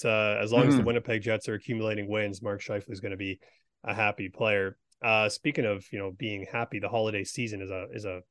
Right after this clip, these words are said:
Speaker 1: happy time for obviously a number of
Speaker 2: All of us.
Speaker 1: people. Um, you being the responsible, uh, husband and father you are, I assume all of your holiday shopping is complete, right?
Speaker 2: <laughs> Yeah,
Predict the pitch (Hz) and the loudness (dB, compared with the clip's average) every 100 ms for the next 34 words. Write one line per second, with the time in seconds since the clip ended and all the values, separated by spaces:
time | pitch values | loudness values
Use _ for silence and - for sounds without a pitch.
0 | - 123 113 101 139 131 101 107 92 - | -4 -2 0 -2 -2 -2 0 -2 -2 -4
1 | - _ 123 117 113 117 107 110 110 107 | -20 _ 2 2 4 4 4 4 4 2
2 | 101 95 139 85 123 135 - _ _ _ | 6 6 8 6 6 6 2 _ _ _
3 | - 110 107 110 110 107 101 131 135 131 | 0 2 4 4 2 -2 2 8 8 8
4 | 123 113 110 - 120 120 - 113 117 110 | 6 4 2 2 4 4 0 4 6 6
5 | 107 101 101 101 117 120 107 104 - 110 | 4 2 2 2 0 0 -4 -4 2 2
6 | 110 104 104 113 131 95 95 - 120 110 | 2 0 2 2 2 0 -2 -2 -2 -2
7 | 110 110 110 104 95 101 98 98 - 98 | 4 6 6 2 0 0 2 -2 -2 -4
8 | - 101 95 - 101 - 110 - - 98 | -2 -6 -6 -10 -8 0 0 0 -4 -4
9 | 117 - _ _ - - - 170 - - | -4 -6 _ _ -4 -4 6 6 6 0
10 | - - - - 208 175 - 180 | -4 -6 -20 4 8 8 8 4